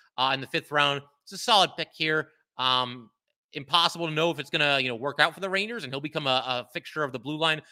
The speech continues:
uh, but we shall see. He'll at least be given an opportunity, uh, like every other kid in this N H L draft. Uh, I figure we could pretty much call it there for today. Uh, the other thing I want to mention, Derek Stepan stories. As I mentioned, uh, in previous episodes, I'm collecting Derek Stepan fans from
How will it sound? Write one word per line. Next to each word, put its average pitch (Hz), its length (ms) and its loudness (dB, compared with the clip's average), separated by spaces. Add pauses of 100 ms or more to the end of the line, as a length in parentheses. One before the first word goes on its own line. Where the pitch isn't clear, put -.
(200)
uh, 123 60 0
but 127 120 -2
we 160 120 -6
shall 147 240 0
see. 143 340 -2 (220)
He'll 147 100 0
at 147 60 -2
least 156 180 -8
be 139 60 -18
given 139 200 2
an 135 80 2
opportunity, 127 640 -2 (240)
uh, 110 100 -2
like 120 180 -2
every 127 200 -4
other 123 160 -4
kid 123 260 -2
in 127 120 -12
this 113 160 -10
N 127 60 -4
H 123 160 -8
L 117 80 -2
draft. 101 480 -4 (340)
Uh, 131 60 2
I 147 100 8
figure 262 240 -2
we 254 80 -2
could 196 140 -2
pretty 214 140 -2
much 175 180 -4
call 180 180 2
it 123 140 -2
there 170 160 2
for - 160 -8
today. 165 680 0 (320)
Uh, 131 200 4
the 143 120 -2
other 180 100 2
thing 170 180 -4
I - 20 0
want 170 180 -2
to 160 80 -8
mention, 160 400 -2 (300)
Derek 233 260 4
Stepan 190 400 -2
stories. 180 460 -4 (100)
As 185 220 2
I 190 80 2
mentioned, 175 560 -4 (240)
uh, 147 180 4
in 135 60 -10
previous 165 400 -2
episodes, 156 420 -4
I'm 135 100 -4
collecting 185 380 -8
Derek 180 240 -2
Stepan 170 420 -2
fans 165 280 0
from 120 260 -10